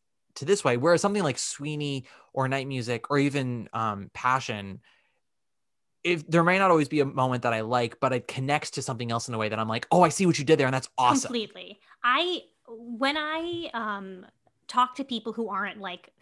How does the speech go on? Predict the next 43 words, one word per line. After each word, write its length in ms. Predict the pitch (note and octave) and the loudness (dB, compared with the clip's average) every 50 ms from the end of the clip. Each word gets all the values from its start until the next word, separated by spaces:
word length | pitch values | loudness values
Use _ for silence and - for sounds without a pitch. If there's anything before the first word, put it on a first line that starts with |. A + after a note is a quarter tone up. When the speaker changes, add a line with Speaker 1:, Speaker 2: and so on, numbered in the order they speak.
| _ - | _ -6
Speaker 2:
theater 520 | A#3 G#3+ G3 G#3 G3 F#3+ F#3+ F3+ F3+ - _ _ _ _ _ - | -6 -4 -4 -4 -6 -6 -8 -8 -10 -12 _ _ _ _ _ -14
nerds 760 | A3+ G3 G3 G3 G#3 G#3 G#3 G#3+ G#3 F#3+ F#3 F3+ F3 F3 E3 - | -14 -10 -6 -4 -2 -2 -2 -2 -2 -4 -6 -8 -10 -12 -14 -14
the 80 | G#3+ F#3+ | -12 -12
way 100 | F3+ F3 | -12 -12
that 120 | E3+ D#3+ | -14 -14
we 120 | E3 D#3 D3+ | -14 -14 -14
are, 260 | D3 D3+ - - - _ - - - | -14 -14 -14 -16 -18 _ -20 -8 -2
maybe 160 | - F#4 G#4 G#4+ | 0 0 2 2
even 220 | F#4+ F#4+ F4+ E4 | 2 0 0 0
theater 240 | - D#4+ D4 C4+ A3+ | 2 0 0 0 0
enthusiasts, 840 | A3 G#3 - A#3 A3+ B3 A#3+ A#3 B3+ C4+ C#4 C#4+ C#4 - - - | -4 -4 -6 -4 -4 -4 -2 -2 -2 0 0 -2 -2 -4 -10 -8
but 140 | - A#3+ A3 | -6 -4 -2
not, 200 | G#3+ F#3 - - | 0 -2 -2 -4
like, 300 | G#3 F3 D#3+ D#3+ - - - | -6 -8 -8 -10 -14 -18 -18
straight 340 | - - - G#3+ G3+ F#3+ F#3 | -16 -10 -6 -4 -4 -4 -4
up 140 | F3 E3+ _ _ _ _ _ _ _ _ _ _ - F#3+ | -6 -8 _ _ _ _ _ _ _ _ _ _ -18 -16
just, 240 | F3+ - G3+ G3+ - | -14 -14 -14 -12 -10
like, 280 | G3+ E3+ E3 - _ _ _ | -8 -10 -10 -10 _ _ _
shoot 240 | - - G#3+ F3+ | -14 -12 -10 -10
us 120 | F3 F#3+ - | -10 -10 -10
in 60 | F3+ | -10
the 60 | F3+ | -10
head 220 | F3+ F3+ F3 E3+ E3+ | -8 -8 -8 -8 -10
nerds, 560 | F3+ F3 F3+ F3 F3 F3+ F#3 G3+ - - - | -12 -12 -10 -10 -10 -10 -10 -10 -10 -10 -8
like, 160 | A3+ F#3+ F3 | -6 -4 -4
like, 80 | C3+ C3 | -2 -2
Speaker 1:
Mm-hmm. 160 | B2 A2+ A2 | -2 -2 -4
Speaker 2:
shut 220 | A2 - A3+ F#3+ | -4 -2 -2 -2
up, 240 | F3 F#3 G3+ - - | -2 -2 -4 -6 -6
stop 240 | - - F#3+ - - | -4 -4 -4 -4 -2
talking 460 | A3 F#3 G3 - G#3+ G#3 A3 A#3 A3+ | -4 -4 -4 -4 -6 -8 -8 -8 -8
nerds. 180 | A#3 A3 A3 - | -6 0 2 4
Speaker 1:
Yeah. 260 | - - E2 - - - - - - - - - _ _ _ _ _ _ | 4 4 2 -2 -6 -10 -16 -20 -20 -20 -20 -20 _ _ _ _ _ _
Speaker 2:
When 160 | - A#3+ C4 B3+ | -2 0 2 2
I 80 | C4 | 0
try 200 | C4 - D4+ D#4 | 0 2 0 0
to 100 | D#4+ D#4+ | 2 0
explain 640 | D4 C#4+ - - - B3 A#3 A3+ A3+ A3+ A3 A3 G3 | -4 -6 -8 -8 -6 -4 -4 -2 -2 -4 -4 -6 -6
why 340 | G#3 G3 F#3+ F#3 F#3 F#3+ F#3+ E3+ | -4 -2 -2 0 -2 -2 -4 -6
I 100 | G3+ G#3 | -6 -6
don't 240 | F#3+ G#3 F#3 G3 G#3 | -6 -8 -8 -10 -12
think 300 | - - G#3 G3 F#3+ - | -12 -12 -12 -10 -10 -10
many 720 | G3 G3 F#3+ G3 F#3+ F#3+ F#3+ F#3+ F#3+ F#3 F#3+ F#3+ G3+ G3 | -8 -8 -8 -8 -8 -8 -10 -10 -10 -10 -10 -12 -12 -14